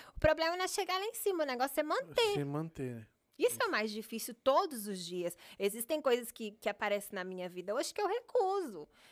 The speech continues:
Speaker 1: E que, de repente, "Nossa, mas você vai recusar isso?"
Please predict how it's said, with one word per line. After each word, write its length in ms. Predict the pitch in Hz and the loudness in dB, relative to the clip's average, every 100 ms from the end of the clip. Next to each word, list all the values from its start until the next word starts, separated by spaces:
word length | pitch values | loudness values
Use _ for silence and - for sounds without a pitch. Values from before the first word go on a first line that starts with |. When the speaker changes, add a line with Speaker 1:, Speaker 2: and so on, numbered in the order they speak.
| - | -10
Speaker 1:
E 80 | |
que, 140 | 240 277 | -2 0
de 120 | 254 | 0
repente, 520 | 247 233 247 285 - - _ - | 0 0 2 0 -2 -10 _ -6
"Nossa, 480 | 208 240 494 - | 2 4 4 2
mas 120 | 220 202 | -8 -2
você 60 | |
vai 80 | 240 | -2
recusar 480 | 240 233 208 214 247 | 0 -4 -6 -4 -2
isso?" 160 | 330 | -2